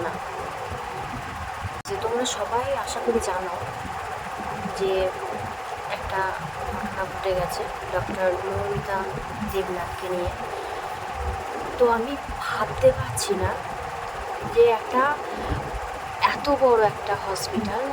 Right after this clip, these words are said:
কলকাতা আরজিগড় হসপিটাল, সেখানে এরকম একটা মানে ঘটনা ঘটতে পারে। আমরা মেয়েরা কোথাও সেফটি না, কোথাও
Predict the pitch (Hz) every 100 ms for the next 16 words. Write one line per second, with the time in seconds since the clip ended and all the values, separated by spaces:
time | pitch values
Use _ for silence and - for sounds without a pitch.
0 | - - 190 185 190 208 208 - 185 185
1 | 175 214 202 202 180 180 - 359 - -
2 | - - - - 392 - - 220 208 202
3 | 311 - - - - - - - 220 226
4 | 214 254 226 - - 202 247 - - -
5 | - - - - 190 - - - 180 180
6 | - - - 120 - - - - - -
7 | - - - 254 311 277 247 247 277 311
8 | - 247 - 254 285 - - - 185 -
9 | - - - - - - - - - -
10 | - - - - - - - - -